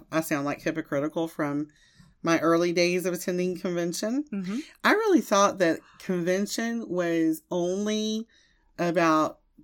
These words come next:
Speaker 1: the vendor hall shopping
Speaker 2: Mm-hmm.
Speaker 1: and the workshops that I may or may not wanna go to. Like, I really
Speaker 2: Right.
Speaker 1: didn't understand that there was this whole other world of stuff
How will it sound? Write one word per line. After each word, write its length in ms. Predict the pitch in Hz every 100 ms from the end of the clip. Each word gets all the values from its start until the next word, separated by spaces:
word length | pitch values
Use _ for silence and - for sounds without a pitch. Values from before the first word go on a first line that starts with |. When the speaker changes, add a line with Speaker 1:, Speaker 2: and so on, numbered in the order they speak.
| _
Speaker 1:
the 120 | - 160
vendor 340 | 170 175 196
hall 300 | 196 196 208
shopping 720 | 208 - 147 147 156 190 302 320 -
Speaker 2:
Mm-hmm. 280 | 185 160 208 240 -
Speaker 1:
and 120 | 180
the 60 | 170
workshops 520 | 175 151 - 147 -
that 140 | -
I 40 | 156
may 140 | 156
or 80 | 147
may 120 | 151
not 180 | 143 135
wanna 140 | 143 143
go 140 | 123
to. 240 | - - -
Like, 140 | 151 170
I 80 | 226
really 260 | 311 208 175
Speaker 2:
Right. 140 | 160
Speaker 1:
didn't 260 | 156 156 156
understand 1160 | 170 156 151 - - 165 156 143 139 139 156 - _ _ _ _ _ -
that 160 | 180 165
there 120 | 185
was 120 | 190
this 120 | 170 151
whole 240 | - 185
other 200 | 202 170
world 520 | 135 147 170 165 156 151
of 100 | 143
stuff 840 | - - 165 156 131 147 - -